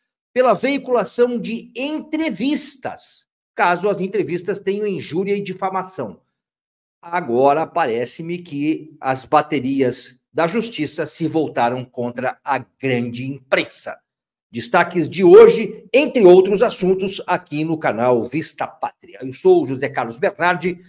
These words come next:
substituindo o querido jornalista Alan Frutuoso,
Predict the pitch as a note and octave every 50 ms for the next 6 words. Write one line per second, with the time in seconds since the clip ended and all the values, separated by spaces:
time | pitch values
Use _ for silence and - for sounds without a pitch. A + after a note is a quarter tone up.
0 | _ _ _ _ - - - D4+ A3 - - G#3+ - - G#3+ A3+ A3+ A3+ - A3+
1 | A#3 - - _ _ _ - F3 F#3+ F#3 - F3 C#3+ D3+ F#3+ E3 E3 C3+ C#3 C#3+
2 | A2 G#2 F2 G2 C#3+ D#3 - - D#3 C3+ B2+ F3+ G3+ A3+ A#3 A3 G#3 G3 F3+ -
3 | - F#3+ G#3 - D#3 C#3+ D#3 F#3 G3+ F#3+ F#3 - F#3+ E3 -